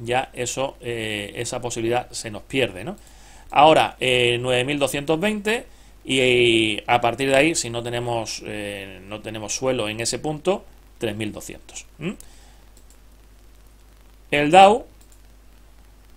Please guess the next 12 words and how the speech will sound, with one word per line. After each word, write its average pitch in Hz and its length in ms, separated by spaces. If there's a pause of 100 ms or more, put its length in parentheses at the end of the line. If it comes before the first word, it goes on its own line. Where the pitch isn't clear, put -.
(1300)
en 135 140
una 160 140
situación 143 380
muy 139 100
similar, 160 440 (100)
¿eh? 160 140
Caída 123 300
muy 127 220
lineal, 151 480 (580)
eh, 120 680 (340)
totalmente 135 500
diferente, 170 600